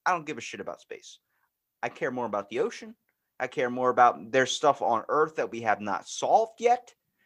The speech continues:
I wanna know where Atlantis is. I want to know a lot of things. And it,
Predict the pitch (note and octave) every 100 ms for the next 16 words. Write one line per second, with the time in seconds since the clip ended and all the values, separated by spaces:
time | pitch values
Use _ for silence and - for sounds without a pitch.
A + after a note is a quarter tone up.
0 | _ _ - G#2+ A#2+ B2 B2 A2+ A2 G#2+
1 | G2 D#3 A#3+ A#3+ A#3+ - A#3 A3 - -
2 | _ _ _ _ G#2 A#2+ C3+ C3+ C#3+ C#3+
3 | C3+ E3+ E3+ E3+ F#3+ - - - C#3 C#3+
4 | C3+ - _ _ _ B2+